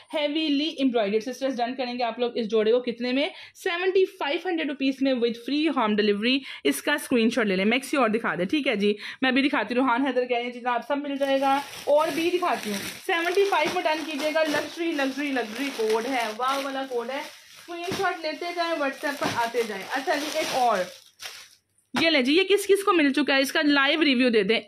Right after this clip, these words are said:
इतना हसीन जोड़ा है, इतना प्यारा जोड़ा है, और जो जोड़ा हसीन होता है वो ही demanding और वो रहता है, मतलब बार बार हम इसे मंगाते हैं क्योंकि इसकी demand बहुत है।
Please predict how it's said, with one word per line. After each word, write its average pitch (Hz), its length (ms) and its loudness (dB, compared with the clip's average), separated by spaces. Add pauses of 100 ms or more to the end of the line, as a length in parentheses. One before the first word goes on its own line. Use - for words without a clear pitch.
इतना 339 420 4 (120)
हसीन 359 460 4
जोड़ा 262 360 4
है, 285 320 4
इतना 269 400 4 (100)
प्यारा 294 280 2
जोड़ा 254 280 2
है, 269 240 0
और 262 160 0
जो 247 120 -4
जोड़ा 240 280 0 (380)
हसीन 339 360 -2
होता 330 300 2
है 320 200 2
वो 285 160 0
ही 339 120 2
demanding 277 560 -2
और 269 180 2
वो 277 200 4 (360)
रहता 262 340 2
है, 247 80 0
मतलब 247 240 0
बार 262 220 2
बार 320 140 0
हम 311 160 -2
इसे 285 120 -2
मंगाते 247 380 0
हैं 311 100 -6
क्योंकि 302 200 -8
इसकी 320 220 -8
demand 247 440 -2
बहुत 302 220 0
है। 269 220 0